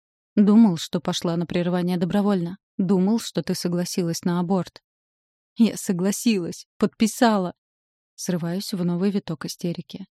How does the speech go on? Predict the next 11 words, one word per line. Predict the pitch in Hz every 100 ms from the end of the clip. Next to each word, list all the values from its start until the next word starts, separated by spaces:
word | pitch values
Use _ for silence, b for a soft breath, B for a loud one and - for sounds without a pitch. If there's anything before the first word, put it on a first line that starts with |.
| -
Благо | 202 180 170
Чарушин | - 175 170 - 180
меня | 180 175
перекрикивает. | - 175 - 170 - 170 165 - _ _ _ _
«Но | 208 190
ты | 208
ведь | 185 175 202
не | 190
понимала, | - 202 226 233 165
что | 156 -
подписываешь». | - - - 247 - 170 165 -